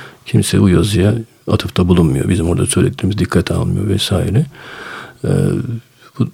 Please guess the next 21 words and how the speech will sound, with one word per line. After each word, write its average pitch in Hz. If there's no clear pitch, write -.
şu, -
yani 101
bunun 104
bir 113
nedeni 98
şu 123
olabilir. 98
Çünkü 107
o 104
yazıda, 95
iki 98
bin 90
üçteki 82
yazıda, 92
e, 110
gelmeden 87
tekrar -
ciddi -
bir 85
şekilde 82
okudum. 117